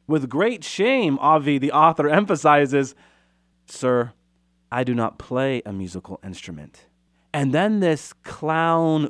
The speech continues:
Christ-like figure responds, "You mean you have no soul? You mean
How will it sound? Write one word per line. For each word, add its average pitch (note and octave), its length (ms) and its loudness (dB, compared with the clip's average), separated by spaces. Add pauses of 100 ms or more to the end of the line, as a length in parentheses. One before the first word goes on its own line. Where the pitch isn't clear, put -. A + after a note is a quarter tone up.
Christ-like D#3 800 2
figure D3+ 400 -2
responds, C3 800 0 (480)
"You D#3+ 260 0
mean D3+ 440 0 (340)
you C3 180 0
have D3 340 -4
no B2+ 220 0
soul? A2 640 -6 (580)
You F3 380 2
mean D#3+ 540 2